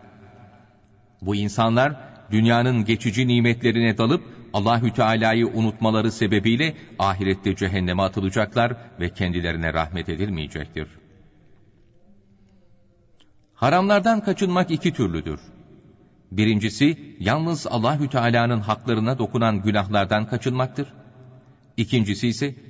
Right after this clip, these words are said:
insanların, mahlukların hakları da bulunan günahlardan kaçınmaktır ki bu daha mühimdir. Allahü Teala hiçbir şeye muhtaç değildir. Çok merhametlidir. Kullarsa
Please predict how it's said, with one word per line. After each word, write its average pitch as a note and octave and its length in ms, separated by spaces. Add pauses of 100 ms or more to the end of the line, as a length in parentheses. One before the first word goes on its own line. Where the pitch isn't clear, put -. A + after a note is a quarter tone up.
(200)
insanların, A#2 680 (240)
mahlukların A2 640
hakları G#2 460
da F3+ 120
bulunan G#2+ 360
günahlardan F#2 720
kaçınmaktır F#2 800
ki C#3 200 (460)
bu G#2 220
daha F#2 240
mühimdir. D#2 520 (1300)
Allahü G2 360
Teala F#2+ 500
hiçbir E3+ 280
şeye G#2 200
muhtaç F#2 520
değildir. D2 400 (300)
Çok G3+ 240
merhametlidir. E2 880 (840)
Kullarsa A2 840